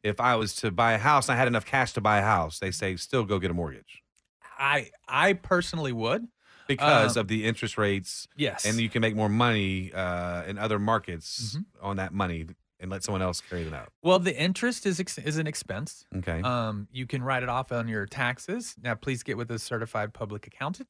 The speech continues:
Speaker 2: for anything that I'm about to say. These are all suggestions and understandings, but I am not in any way giving any sort of accounting advice. But you can,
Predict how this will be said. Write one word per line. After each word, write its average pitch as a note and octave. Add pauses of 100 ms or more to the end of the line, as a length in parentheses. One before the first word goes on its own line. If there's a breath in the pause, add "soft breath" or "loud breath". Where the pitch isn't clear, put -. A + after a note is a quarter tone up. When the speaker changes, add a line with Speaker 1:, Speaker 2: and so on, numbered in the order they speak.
Speaker 2:
for G#2+
anything C#3+
that B2
I'm G#2+
about G2+
to -
say. F3+
These A#2+
are G#2
all G2
suggestions A2+
and A2
understandings, E3+
but G#2
I A2
am G#2
not B2+
in A2
any C#3
way B2+
giving A2
any G#2
sort G#2
of F#2+
accounting G2
advice. - (420 loud breath)
But F3
you E3+
can, F3+